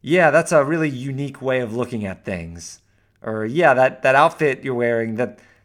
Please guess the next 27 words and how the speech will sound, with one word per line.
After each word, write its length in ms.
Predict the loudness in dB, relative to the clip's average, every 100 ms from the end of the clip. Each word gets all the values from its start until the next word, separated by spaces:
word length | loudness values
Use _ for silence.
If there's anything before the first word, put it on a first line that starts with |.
| _
that, 180 | -6 -4
it's 160 | -6
very 220 | 0 0 0
different," 500 | -2 -4 -8 -12 -20 _ _ _
you 120 | -8
know? 180 | -4 -4
So 460 | -4 -4 -2 -2 -6 _ _
I'm 80 | -2
not 160 | 0 2
really 140 | 0
sure 320 | -2 -2 0
whether 240 | 2 0 0
to 40 |
take 140 | -2 -2
that 100 | -4
as 100 | -6
a 40 |
compliment 400 | -4 -4 -4 -6
or 80 | -4
not, 380 | -4 -6 -8 _ _ _ _ _ -4
but 140 | -2
he 160 | 0 0
is 160 | -2
correct. 400 | -4 2 2 4
My 100 | -2
draft 320 | 2 2 2
board 360 | 0 -2 -2 -4